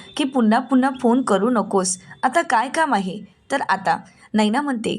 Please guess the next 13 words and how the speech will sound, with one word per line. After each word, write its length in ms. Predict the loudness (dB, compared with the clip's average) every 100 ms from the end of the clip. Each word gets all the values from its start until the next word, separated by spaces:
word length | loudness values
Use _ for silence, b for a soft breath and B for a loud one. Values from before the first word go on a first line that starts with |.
| -4
की, 80 | -4
"मी 140 | -2 -2
आता 180 | -2
तुला 220 | 0 0 0
ब्लॉकच 480 | 0 0 0 -2
करणार 320 | 0 0 2 0
आहे, 220 | -2 -6 B B
कारण 180 | -4 -2
तुला 200 | -2 -2
सांगून 380 | 0 -2 -2 -4
कळतच 500 | 0 0 0 -2 0
नाही 180 | -2
ना." 80 | 0